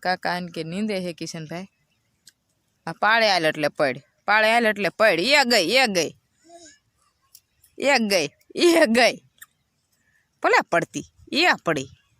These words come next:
પડી શું? તો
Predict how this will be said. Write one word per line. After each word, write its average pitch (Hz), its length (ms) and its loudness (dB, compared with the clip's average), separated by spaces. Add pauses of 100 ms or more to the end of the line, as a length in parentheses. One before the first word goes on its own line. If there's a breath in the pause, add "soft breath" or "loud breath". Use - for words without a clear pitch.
(2250)
પડી 370 280 2
શું? 605 140 2 (3500 soft breath)
તો - 40 -14